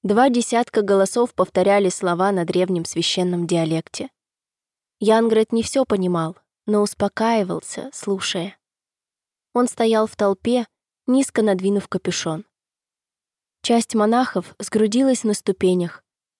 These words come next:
часть — на колокольнях-маяках.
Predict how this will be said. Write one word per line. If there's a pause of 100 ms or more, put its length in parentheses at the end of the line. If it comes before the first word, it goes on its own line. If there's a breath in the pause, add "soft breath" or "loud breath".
(220)
часть —
на
колокольнях-маяках.